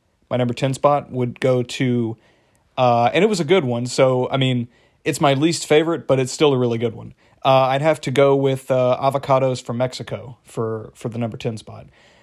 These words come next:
Uh, this was the, there were a few before that preceded this commercial, but this one was the first one that I was like, "Ah, that's clever. That's, that's really good." So, so basically, uh, the gist of the commercial is, what if,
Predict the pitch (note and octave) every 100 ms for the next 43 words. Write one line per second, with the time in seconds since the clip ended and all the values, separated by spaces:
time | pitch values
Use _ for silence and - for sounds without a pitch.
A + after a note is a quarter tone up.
0 | _ _ C3 B2+ B2+ B2 A#2+ A#2+ A#2 _
1 | - D3+ F3+ F3+ E3 C3 D3 C#3+ C3+ -
2 | _ _ _ A#2 C#3 D3 F#3 E3+ C#3+ -
3 | F3+ D#3+ B2+ - C#3+ A#2 - - - D3+
4 | D3 C#3+ C#3 C#3 D3+ D3+ C#3 C#3 B2 C#3
5 | C3+ C#3 B2+ B2 - A#2+ B2+ B2 B2+ B2
6 | A#2 A#2+ B2 A2+ - - - B2 C3+ C3+
7 | B2+ C3 - B2+ A#2 A#2 A#2+ A#2 A#2+ A#2+
8 | A#2+ A2+ G#2+ A2 A2+ _ _ _ _ -
9 | D3 C3 D#3 C#3 F3 F3 C#3+ D3 C#3+ G#2+
10 | _ - - _ C#3 B2+ B2 D3 C#3+ -
11 | B2 A#2+ B2+ B2 C3+ A#2+ A#2+ A#2 A2+ -
12 | - _ _ _ - C#3+ D3+ C#3+ C#3+